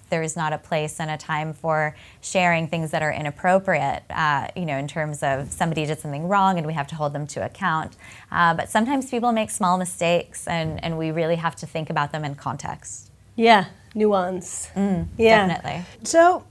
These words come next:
Speaker 2: we're both roughly the same age, in our thirties, uh, so-called millennials. You've studied and worked a lot with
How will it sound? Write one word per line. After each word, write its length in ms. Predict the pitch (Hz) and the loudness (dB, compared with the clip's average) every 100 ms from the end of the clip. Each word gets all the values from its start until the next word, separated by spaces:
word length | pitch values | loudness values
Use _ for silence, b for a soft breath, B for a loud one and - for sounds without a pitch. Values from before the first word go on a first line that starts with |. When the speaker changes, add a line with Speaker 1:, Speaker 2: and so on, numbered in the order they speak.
| - - - - - | -20 -20 -20 -20 -6
Speaker 2:
we're 180 | 269 339 | 0 4
both 540 | 330 277 262 - - | 10 10 8 -2 6
roughly 280 | 254 247 233 | 8 8 6
the 80 | 196 | -2
same 240 | - 151 | -2 -6
age, 500 | 160 190 311 - - - | -4 -4 -4 -4 -6 -4
in 160 | 220 | -2
our 100 | 175 | -2
thirties, 640 | 185 311 339 349 359 339 | 0 2 4 4 4 2
uh, 220 | 349 185 196 | 2 2 2
so-called 420 | - 226 220 190 | 0 0 0 2
millennials. 640 | 196 208 240 285 359 392 | 4 6 4 2 0 0
You've 180 | 302 302 | -2 -2
studied 400 | - 339 330 330 | -2 0 0 0
and 140 | 277 | 0
worked 260 | 262 262 247 | 0 -2 -4
a 80 | 226 | -4
lot 260 | 240 - | -4 -4
with 280 | 185 180 - | -8 -10 -12